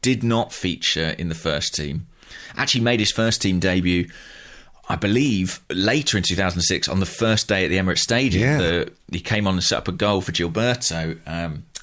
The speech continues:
Speaker 1: in the, the one-all draw with Villa. But, uh, yeah, for Sven-Göran Eriksson to pick him as a kind of a wild card for the two thousand six World Cup, and he actually featured for England in the warm-up friendlies, although he never got on in the tournament.
Speaker 2: Mm.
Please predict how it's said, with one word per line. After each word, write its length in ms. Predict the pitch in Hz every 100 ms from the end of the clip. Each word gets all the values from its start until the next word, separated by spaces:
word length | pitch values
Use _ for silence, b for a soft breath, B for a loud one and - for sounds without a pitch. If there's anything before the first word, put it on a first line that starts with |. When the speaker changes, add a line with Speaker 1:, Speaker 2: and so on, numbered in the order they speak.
| -
Speaker 1:
in 120 | 85
the, 100 | 85
the 180 | - 87
one-all 220 | 87 82
draw 180 | 80 87
with 140 | 80
Villa. 380 | 78 151 101 - B B B B B B _ -
But, 440 | 143 143 92 - - - -
uh, 560 | 107 104 104 101 98 -
yeah, 360 | 127 131 110 -
for 180 | - 110
Sven-Göran 480 | - 143 139 117
Eriksson 480 | 110 110 - - 82
to 140 | 82 -
pick 340 | - 127 123
him 240 | 98 82
as 100 | 85
a 60 | -
kind 200 | - 90
of 60 | 87
a 80 |
wild 540 | 87 90 98 107 107 -
card 460 | - 78 73 82 - - b b b b b b
for 100 | -
the 80 | 92
two 140 | -
thousand 220 | 95 98
six 200 | 90 90
World 160 | 92 90
Cup, 140 | 98
and 80 | 131
he 80 | 165
actually 300 | - - 160
featured 720 | - 160 190 - - 90 - -
for 260 | - - 110 -
England 800 | 131 151 143 98 80 73 90 - - b b b b b -
in 200 | 110 110
the 80 | 104
warm-up 560 | 101 123 135 107 -
friendlies, 520 | - 85 80 71 78 95
although 200 | 92 113
he 60 |
never 180 | 120 123
got 140 | 110 80
on 120 | 98
in 100 | 95
the 60 |
tournament. 680 | 82 - 120 117 80 67 80
Speaker 2:
Mm. 420 | - 151 160 127